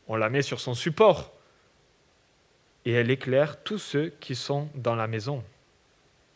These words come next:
Jésus reprend donc son discours avec une autre image, celle de la lumière. Il commence directement son argumentaire avec une remarque évidente.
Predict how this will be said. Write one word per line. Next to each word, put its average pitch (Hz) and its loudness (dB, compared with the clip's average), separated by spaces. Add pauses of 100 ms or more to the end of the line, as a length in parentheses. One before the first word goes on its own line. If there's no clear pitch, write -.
(1500)
Jésus 139 4
reprend 190 6
donc 151 2
son 160 0
discours 190 -2
avec 160 4
une 143 2
autre 160 2
image, 151 2 (280)
celle 156 4
de 151 6
la 156 8
lumière. 165 4
Il 170 6
commence 202 6
directement 175 4
son 156 -4
argumentaire 131 2 (720)
avec 160 6
une 160 2
remarque 151 2 (420)
évidente. 143 2